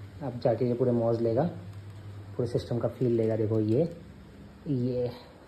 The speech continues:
निकाल रहा है, चल रहने दे फिर, एक बार लगा दिया तूने साले। तो guys, ये रहा पूरा system,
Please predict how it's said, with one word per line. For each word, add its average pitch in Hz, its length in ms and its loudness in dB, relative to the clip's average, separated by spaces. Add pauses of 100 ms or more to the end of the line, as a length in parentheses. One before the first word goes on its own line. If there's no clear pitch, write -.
(1500)
निकाल 123 260 2
रहा 165 100 4
है, 135 60 2
चल 120 140 -2
रहने 110 200 0
दे 110 120 -2
फिर, 107 140 -6 (800)
एक 123 100 -2
बार 120 120 2
लगा 117 220 0
दिया 110 140 -2
तूने 113 140 -2 (400)
साले। 123 260 -2 (1900)
तो 240 180 12
guys, 196 440 10
ये 147 720 12 (540)
रहा 120 400 8
पूरा 120 480 6
system, 151 920 8